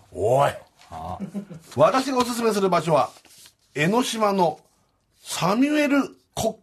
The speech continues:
Speaker 1: ッキング園です。
Speaker 2: うん。
Speaker 1: かっこ江ノ島タワー。
Speaker 2: へー。
Speaker 1: この時期はイルミネーションがつき始め、高台から見る江ノ島の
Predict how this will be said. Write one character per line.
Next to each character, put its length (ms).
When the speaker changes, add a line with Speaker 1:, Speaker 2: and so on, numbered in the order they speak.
Speaker 1:
ッ 60
キ 120
ン 160
グ 160
園 160
で 100
す。 200
Speaker 2:
う 40
ん。 300
Speaker 1:
か 140
っ 40
こ 240
江 100
ノ 120
島 260
タ 180
ワ 200
ー。 160
Speaker 2:
へ 400
ー。 40
Speaker 1:
こ 60
の 160
時 140
期 100
は 100
イ 80
ル 120
ミ 100
ネ 100
ー 40
シ 80
ョ 60
ン 100
が 80
つ 100
き 80
始 240
め、 340
高 280
台 180
か 120
ら 100
見 120
る 200
江 60
ノ 100
島 240
の 200